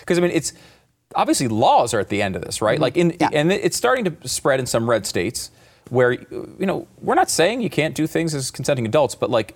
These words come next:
Speaker 1: if you're gonna sexualize kids, as a society, we can step in and say, "No, no, you're not gonna do that."
Speaker 2: Right. I mean, I'll, I'll tell you this, Stu. Um, I just was texting with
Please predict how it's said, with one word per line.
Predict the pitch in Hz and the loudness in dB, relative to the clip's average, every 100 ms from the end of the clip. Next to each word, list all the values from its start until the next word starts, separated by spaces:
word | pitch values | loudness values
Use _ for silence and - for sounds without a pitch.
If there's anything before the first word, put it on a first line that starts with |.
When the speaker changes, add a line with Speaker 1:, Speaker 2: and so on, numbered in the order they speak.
| - | -6
Speaker 1:
if | 131 | -2
you're | |
gonna | 320 285 | 0 0
sexualize | 170 151 127 101 - | 0 2 2 2 2
kids, | 226 120 - - | 0 0 -4 -4
as | 104 160 156 | 0 0 2
a | |
society, | - 254 220 123 | 0 2 2 2
we | 170 | 2
can | 190 165 | 0 0
step | 143 139 | 0 0
in | |
and | 131 | 0
say, | - 117 | 0 0
"No, | 123 | -2
no, | - 135 180 | -4 -2 0
you're | 135 | 0
not | 135 | -2
gonna | 123 | 0
do | 175 | 0
that." | - - - | 0 -4 -6
Speaker 2:
Right. | - 143 - - - | -2 -2 -2 -8 -2
I | 185 | 0
mean, | 196 | 2
I'll, | 196 196 | 2 2
I'll | 208 | 0
tell | 262 - | 2 2
you | 170 | 2
this, | 175 214 | 2 2
Stu. | - - 139 127 139 | -2 -2 0 2 2
Um, | - 147 143 135 135 | 4 4 4 2 0
I | - 165 170 | 2 2 2
just | 147 180 180 - | 2 0 0 0
was | 170 160 - - | 0 2 0 -2
texting | - - - 156 147 | -4 -4 -4 -2 0
with | 143 139 139 | 0 -2 -4